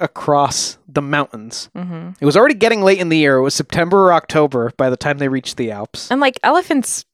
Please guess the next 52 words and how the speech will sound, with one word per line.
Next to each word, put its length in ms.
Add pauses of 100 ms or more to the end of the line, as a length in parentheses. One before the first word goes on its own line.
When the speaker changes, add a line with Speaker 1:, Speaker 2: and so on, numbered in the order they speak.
(600)
Speaker 2:
aren't 220
made 280
to 80
cross 380
mountains. 560
Speaker 1:
No. 420 (300)
The 100
elephants 300
have 80
never 180
seen 340
the 60
mountains. 420
They've 140
never 200
been 180
in 80
a 60
cold 360
climate. 460
Speaker 2:
Bigger 300
than 180
the 100
elephants. 380
Now 80
the 140
elephants 420
are 60
spooked. 400
Speaker 1:
Hannibal 380
doesn't, 500
Ha-, 180
Hannibal's 420
never 200
been 160
to 80
the 60
mountains. 360
He 80
doesn't 160
know 100
if 160
the 180
elephants 280
will 60
be 100
able 120
to 80
eat 200
anything 340
up 140
there. 200